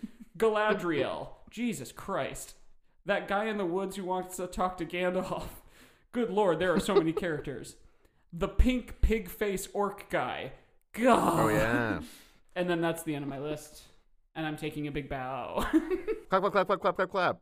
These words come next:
Speaker 1: So I guess what I'd like to say now is thoughts? <laughs>
Speaker 2: <laughs> Well, I think those early ones were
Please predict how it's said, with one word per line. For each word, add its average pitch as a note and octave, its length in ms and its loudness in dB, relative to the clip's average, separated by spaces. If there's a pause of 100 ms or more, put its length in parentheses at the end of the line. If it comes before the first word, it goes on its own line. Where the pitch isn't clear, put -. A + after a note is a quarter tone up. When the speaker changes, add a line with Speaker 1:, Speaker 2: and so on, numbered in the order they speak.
Speaker 1:
So G3+ 140 -4
I G#3 80 0
guess A#3 200 -6
what C4+ 120 -4
I'd A#3 160 -6
like G#3+ 160 -6
to F#3+ 80 -10
say F#3+ 180 -6
now F3 280 -2
is D3 220 -2 (480)
thoughts? - 560 2
<laughs> - 1500 -2 (320)
Speaker 2:
<laughs> E3 380 4 (1000)
Well, F#3 300 6
I D3 80 4
think D4+ 400 2
those D3+ 420 2
early B2+ 400 6
ones G2+ 600 2
were F#2 560 0